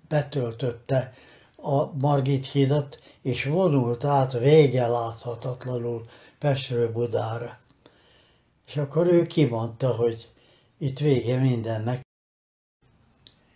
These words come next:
Másnap reggel a Városmajorra nézett az ablakunk,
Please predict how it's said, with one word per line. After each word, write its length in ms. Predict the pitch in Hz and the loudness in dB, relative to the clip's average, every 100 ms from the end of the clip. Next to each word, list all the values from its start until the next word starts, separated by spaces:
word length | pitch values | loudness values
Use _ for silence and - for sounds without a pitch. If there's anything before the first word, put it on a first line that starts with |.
| _ _ - - 123 120 160 | _ _ -20 -10 -4 0 4
Másnap 520 | 202 151 - 117 95 | 4 4 0 -6 -2
reggel 460 | 123 113 113 113 110 - - _ - | 0 0 -2 -6 -10 -20 -20 _ -6
a 140 | 147 143 156 - _ _ - _ _ _ _ _ _ _ 311 _ _ _ _ _ _ - _ | -2 -2 -4 -18 _ _ -20 _ _ _ _ _ _ _ -20 _ _ _ _ _ _ -20 _
Városmajorra 1160 | - 151 170 131 117 - 120 120 117 117 123 135 240 - 147 | -2 4 6 4 0 -2 -2 0 0 0 -2 -6 -16 -18 -6
nézett 480 | 135 127 117 113 - | -2 -2 -2 -8 -4
az 140 | 117 | 0
ablakunk, 840 | 147 135 131 113 117 113 113 - - | 0 2 0 -2 -6 -10 -12 -16 -20